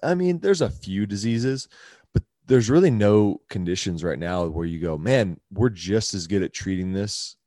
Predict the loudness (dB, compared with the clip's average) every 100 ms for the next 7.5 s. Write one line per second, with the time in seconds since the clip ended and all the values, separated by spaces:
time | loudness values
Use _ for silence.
0 | -4 -2 -2 -2 -4 -6 -8 -4 -4 -4
1 | -4 -6 -8 -8 -12 -12 -10 -10 -10 -12
2 | -12 -16 -20 _ _ _ _ _ _ -8
3 | -2 0 0 -4 -10 _ -16 -4 -4 -2
4 | -6 -4 -4 -4 -10 -10 -6 -6 -6 -14
5 | -16 -20 _ _ _ -6 -4 -4 -6 -8
6 | -6 -4 -2 -4 -4 -4 -2 0 0 2
7 | 2 2 0 -2 -8